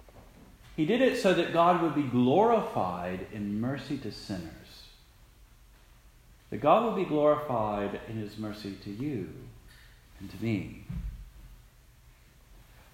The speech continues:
Did he prefer his celestial glory over you? And we know that's not the case. While we were yet enemies to God, the Lord showed his love to us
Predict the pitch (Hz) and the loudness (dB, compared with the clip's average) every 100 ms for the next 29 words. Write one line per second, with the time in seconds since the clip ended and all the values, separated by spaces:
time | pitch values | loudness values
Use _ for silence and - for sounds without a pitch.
0 | - 104 147 165 160 - 147 131 127 123 | -8 -2 0 0 -4 0 2 4 2 -2
1 | - 135 123 - 123 127 131 131 110 104 | -4 -4 -4 -4 0 0 -2 -2 -2 -2
2 | 101 104 101 87 - - - - - - | -2 0 0 -2 -8 -14 -16 -18 -20 -20
3 | - - - - - - - - - - | -20 -20 -18 -18 -18 -18 -18 -18 -18 -18
4 | - - - - - - - - - - | -16 -12 -10 -10 -12 -14 -12 -12 -14 -4
5 | 117 113 107 92 98 90 - - - - | -2 -2 -2 -4 -6 -6 -10 -12 -14 -14
6 | - - - - - - - - - 135 | -16 -16 -16 -16 -14 -14 -14 -12 -4 0
7 | 151 175 139 - 120 110 98 127 - - | 0 0 0 -2 -6 -6 -4 -4 -4 -8
8 | - - - - - - - - - 135 | -14 -14 -14 -14 -14 -14 -14 -14 0 4
9 | 120 143 180 156 131 120 - 123 147 117 | 6 6 4 4 4 2 2 2 4 4
10 | 101 95 - - - 107 104 82 - - | 2 -2 -2 4 6 6 2 0 -6 -8
11 | - - - - - - 104 110 120 117 | -10 -12 -18 -18 -18 -8 -2 2 2 0
12 | - 101 101 95 113 120 117 117 98 95 | 0 0 -2 -2 0 0 0 -2 -2 -2
13 | 85 | -6